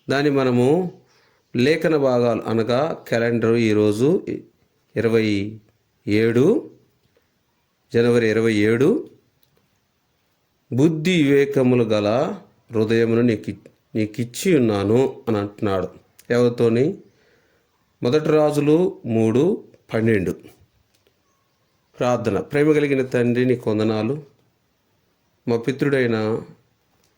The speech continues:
సొలొమోనుతో మీరు మాట్లాడుతున్నారు. ఆనాడు మీరు సొలొమోనుతో మాట్లాడినారు, ఈనాడు మాతో మాట్లాడుతున్నారు. బుద్ధి వివేకములు గల హృదయమును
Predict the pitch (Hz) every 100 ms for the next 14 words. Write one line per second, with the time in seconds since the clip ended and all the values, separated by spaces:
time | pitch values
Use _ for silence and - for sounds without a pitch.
0 | _ _ - 131 135 151 139 123 104 90
1 | - _ _ _ _ _ _ _ _ _
2 | _ _ _ _ - 147 135 123 107 107
3 | 117 120 120 117 120 113 113 113 156 -
4 | _ _ _ _ _ _ _ _ - 110
5 | 127 139 147 156 147 127 123 123 131 147
6 | 143 143 143 127 120 123 139 127 123 123
7 | 135 151 - _ _ _ _ _ - 113
8 | 113 113 113 110 104 117 107 104 104 -
9 | 104 98 - 101 98 92 - - _ _
10 | _ _ - _ _ _ _ _ _ 120
11 | 156 160 165 185 160 156 156 156 139 123
12 | 113 113 113 117 98 113 113 110 107 110
13 | 156 247